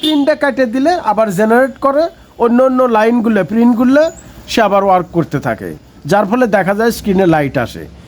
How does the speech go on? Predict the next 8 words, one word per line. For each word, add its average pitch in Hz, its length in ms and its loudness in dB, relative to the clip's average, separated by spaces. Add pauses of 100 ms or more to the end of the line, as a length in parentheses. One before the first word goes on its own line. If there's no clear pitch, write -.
(120)
এটা 196 200 0
কিন্তু 277 280 0
সমাধান 226 440 0 (100)
না, 117 80 -2 (1080)
এটা 147 240 0
হলো 214 160 2
টেম্পোরারি। 220 600 0 (840)
আর 147 260 2